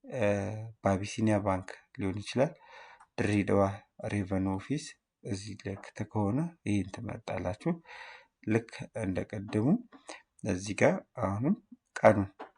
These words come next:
ወሩ እዚህ ጋር መጀመሪያ ይሞላል። ከዛ እዚህ ጋር ሁለተኛው ላይ ቀኑን ነው። ወሩን ከሞላን በኋላ ቀኑን፣ ከዛ ዓመተ ምህረቱን ጽፈን እቺን አንዴ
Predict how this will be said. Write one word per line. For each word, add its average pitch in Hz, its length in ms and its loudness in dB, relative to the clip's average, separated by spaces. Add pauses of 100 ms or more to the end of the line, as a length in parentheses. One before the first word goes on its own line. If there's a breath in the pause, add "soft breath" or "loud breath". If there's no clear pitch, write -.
(160)
ወሩ 104 300 4
እዚህ 95 200 -6
ጋር 104 140 4
መጀመሪያ 120 480 2
ይሞላል። 120 440 0
ከዛ - 260 -6 (360)
እዚህ 101 320 -10
ጋር 107 160 -4
ሁለተኛው 101 640 -2
ላይ 156 140 2 (580 loud breath)
ቀኑን 104 380 6
ነው። 123 140 2 (280)
ወሩን 98 360 0
ከሞላን 101 500 -4
በኋላ 123 320 -4
ቀኑን፣ 139 340 0 (480 soft breath)
ከዛ 98 240 -4 (280)
ዓመተ 98 380 -2
ምህረቱን 98 540 -12
ጽፈን - 360 2 (720 loud breath)
እቺን 117 400 -2 (480)
አንዴ 101 280 2